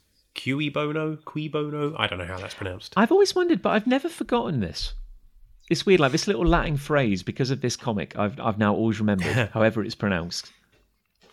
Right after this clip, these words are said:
Speaker 1: But he, Green Lantern asks what it means, and Luthor says it's Latin for "who profits," which leads him to his next question, which is, who would have wanted him to find the J L A's universe? Who would want to ensure that the J L A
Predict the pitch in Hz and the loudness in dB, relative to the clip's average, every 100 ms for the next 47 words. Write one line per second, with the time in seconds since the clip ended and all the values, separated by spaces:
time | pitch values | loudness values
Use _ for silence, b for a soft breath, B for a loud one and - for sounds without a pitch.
0 | b b _ 151 156 220 - 196 170 190 | b b _ 2 2 2 0 2 4 4
1 | 110 98 95 - 110 98 104 110 135 139 | 2 0 -2 -4 -4 -2 0 0 -2 -4
2 | - 123 120 123 123 131 113 117 104 127 | -4 -4 -2 -2 -2 -2 -2 -2 -2 -4
3 | - 107 92 107 101 95 107 - 110 - | -2 -2 -2 -6 -6 -4 -4 -4 -6 -8
4 | - - - - - - _ _ _ _ | -16 -6 -6 -4 -8 -12 _ _ _ _
5 | _ b b b b - 120 117 104 107 | _ b b b b -4 -2 0 -2 -2
6 | 101 104 139 175 - 120 101 - 117 117 | -2 -2 -2 -2 -2 -2 -2 -4 -4 -4
7 | 127 - 113 - 117 110 - B B B | -4 -4 -4 0 0 0 -6 B B B
8 | B B - - _ _ 147 127 120 107 | B B -20 -20 _ _ -2 0 0 2
9 | 147 190 131 113 98 95 - 101 92 87 | 2 2 0 -4 -6 -6 -2 0 -2 -6
10 | 95 101 92 92 95 98 95 92 104 120 | -4 -2 -2 -2 -4 -4 -6 -6 -6 -4
11 | - - B B - 139 123 113 117 - | -6 -8 B B -6 -2 -2 -2 -2 -2
12 | 107 98 - 160 127 95 110 - - - | -4 -2 0 2 2 0 -2 -6 -14 -10
13 | 107 117 110 107 104 - | -2 0 2 0 -2 -4